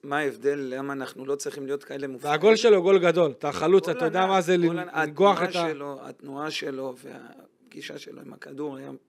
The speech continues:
Speaker 1: מצוין. אבל אנחנו צריכים להיות פחות מופתעים, כי הוא לא באמת שיחק, הוא לא באמת קיבל את הדקות. הרי אם נסתכל על פאונו, על פטרסון, עד שהוא נפצע, אז הוא באמת, אה, הם שניהם קיבלו את המושכות ושיחקו, וגם קלימאלה.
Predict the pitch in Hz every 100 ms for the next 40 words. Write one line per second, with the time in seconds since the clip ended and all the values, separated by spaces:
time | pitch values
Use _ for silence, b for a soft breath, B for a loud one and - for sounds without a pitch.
0 | _ 151 - 147 127 b b b b b
1 | 135 139 139 135 131 - 175 165 156 151
2 | 151 147 - 156 190 b b _ - 135
3 | 131 175 165 160 180 - 143 196 - -
4 | 135 151 151 151 160 - 139 151 147 143
5 | 143 160 147 151 139 156 151 - 135 143
6 | 143 127 143 147 143 131 123 143 135 -
7 | 131 135 _ _ 147 - 135 123 - 180
8 | 214 b b b b _ 135 131 135 131
9 | 135 160 160 _ 147 139 139 131 - _
10 | _ _ - 123 120 151 160 156 - 131
11 | 135 135 135 135 - 196 190 139 - 151
12 | - 147 139 127 143 139 143 131 120 120